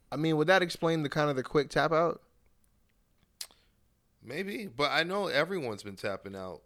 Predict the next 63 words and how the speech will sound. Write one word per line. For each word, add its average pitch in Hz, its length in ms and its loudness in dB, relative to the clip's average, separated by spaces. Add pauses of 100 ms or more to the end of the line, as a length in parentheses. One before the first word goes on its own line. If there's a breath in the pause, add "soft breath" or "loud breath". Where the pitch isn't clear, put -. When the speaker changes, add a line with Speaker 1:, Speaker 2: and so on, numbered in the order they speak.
(220)
Speaker 2:
like, 95 260 -8
super 98 760 -8 (140)
Speaker 1:
Man, 117 220 -6
she 139 140 -2
didn't 151 100 2
even 127 200 -2
hit 123 160 -4
the - 60 -12
floor 113 720 -2 (320)
un- 104 180 -10
Speaker 2:
Y-, 104 140 -12
Speaker 1:
before 98 280 -6
Speaker 2:
yeah. 98 60 -6
Speaker 1:
she 98 160 -10
tapped 98 300 -10
it. 85 140 -16
So, 101 220 -6
I 101 100 -8
mean, 113 240 -4 (400 loud breath)
but, 131 160 6
I 131 80 -2
mean, 147 260 2
th-, 135 120 -6
that's 175 180 0
neither 113 220 0
here 98 160 -4
nor 95 80 -6
there. 98 180 -6
But, 110 140 -4
yeah, 143 180 4
I 160 60 2
mean, 170 180 4
again, 156 300 2
I 151 100 8
just, 160 360 2 (340 soft breath)
I 139 80 0
just 143 160 -6
think 190 100 0
there's 143 140 0
a 120 60 4
lot 139 360 6
going 131 300 4
on, 127 180 4
especially 147 460 4
when 135 160 4
it's 123 140 -2
kinda 139 260 2
weird 123 300 2
that 113 100 -4
they're 120 80 -2 (140)
doing 131 180 2
a 120 60 0
lot 120 240 4
more 127 160 0
talking 123 340 0
about 113 200 -2
this 104 180 -6
crown 113 480 -2
jewel 107 300 0
thing 117 320 0
when 85 200 0
Speaker 2:
Yeah. 82 80 -10
Speaker 1:
obviously, 127 760 2